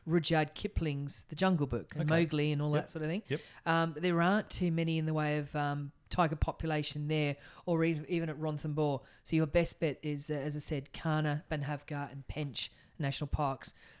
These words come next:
Speaker 1: So those would be definitely regions that I would travel to. And then if you want to seek the cool respite of the foothills, then head up to Shimla. You could head to Rishi-, Rishikesh, which is very famous for its yoga.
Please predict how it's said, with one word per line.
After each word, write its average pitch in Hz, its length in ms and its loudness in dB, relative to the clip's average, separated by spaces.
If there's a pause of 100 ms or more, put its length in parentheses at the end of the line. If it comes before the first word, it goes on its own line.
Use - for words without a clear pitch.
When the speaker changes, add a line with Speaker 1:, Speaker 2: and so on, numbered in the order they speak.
Speaker 1:
So 165 160 4
those 170 200 8
would 160 120 0
be 160 100 0
definitely 156 580 0
regions 147 420 -2
that 147 80 -4
I 143 100 -2
would 143 100 -6
travel 151 300 -4
to. 151 200 -2 (320)
And 247 80 8
then 285 120 8
if 294 120 4
you 240 120 10
want 208 180 8
to 175 80 0
seek 175 400 2
the 170 100 0
cool 185 260 2
respite 170 420 0
of 147 100 -4
the 156 80 -4
foothills, 151 520 -2
then 165 100 -10
head 170 100 -4
up 165 140 -4
to 160 100 -10
Shimla. 185 460 0 (280)
You 170 120 -2
could 160 100 2
head 160 180 0
to 156 120 -2
Rishi-, 180 320 -2
Rishikesh, 190 500 2
which 165 160 -4
is 147 100 -6
very 160 200 -4
famous 160 400 -2
for 165 100 -6
its - 160 -10
yoga. 165 280 2